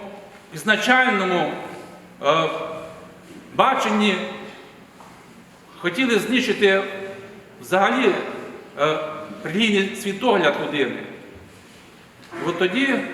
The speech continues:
Тихон стає патріархом. Можна собі зрозуміти, коли все палало, рушилося,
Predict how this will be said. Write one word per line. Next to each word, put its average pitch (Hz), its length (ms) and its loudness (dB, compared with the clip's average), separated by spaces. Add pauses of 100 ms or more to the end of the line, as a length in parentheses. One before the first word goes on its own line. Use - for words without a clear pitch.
(160)
Тихон 233 280 2
стає 214 340 4
патріархом. 196 800 4 (1900)
Можна 208 220 2
собі 214 180 2
зрозуміти, 208 640 2
коли 202 200 6
все 214 200 2 (840)
палало, 214 600 4
рушилося, 156 720 0